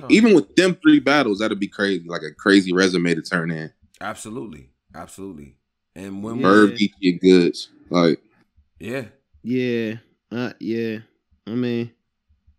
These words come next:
Speaker 3: uh, so what's the next one after that now?
Speaker 1: Uh, after what?
Speaker 3: Verb.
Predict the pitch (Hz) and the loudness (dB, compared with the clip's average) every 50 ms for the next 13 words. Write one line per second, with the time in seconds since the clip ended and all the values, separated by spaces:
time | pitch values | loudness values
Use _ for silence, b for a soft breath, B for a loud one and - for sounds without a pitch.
0 | _ _ _ _ _ _ _ _ _ - 131 139 139 - - 143 143 151 143 - | _ _ _ _ _ _ _ _ _ -8 -8 -8 -6 -6 -6 -4 -4 -4 -2 0
1 | 170 165 175 170 160 - 143 131 127 123 117 - 107 113 107 104 101 110 107 92 | 0 2 2 0 0 -2 -4 -4 -4 -4 -6 -6 -8 -6 -6 -6 -6 -6 -6 -8
2 | 85 82 92 - _ _ _ _ _ - - _ _ _ _ _ _ _ 76 78 | -10 -12 -14 -18 _ _ _ _ _ -20 -20 _ _ _ _ _ _ _ -16 -16
3 | 80 82 80 78 78 78 78 76 65 53 71 80 - - 80 78 71 - - - | -14 -14 -14 -14 -14 -16 -16 -16 -18 -18 -20 -20 -18 -18 -18 -18 -18 -20 -20 -20
4 | _ _ _ _ _ _ _ _ _ _ _ _ _ _ _ _ _ _ _ _ | _ _ _ _ _ _ _ _ _ _ _ _ _ _ _ _ _ _ _ _
5 | _ - 101 113 135 127 107 85 - | _ -14 -8 -6 -6 -4 -6 -6 -10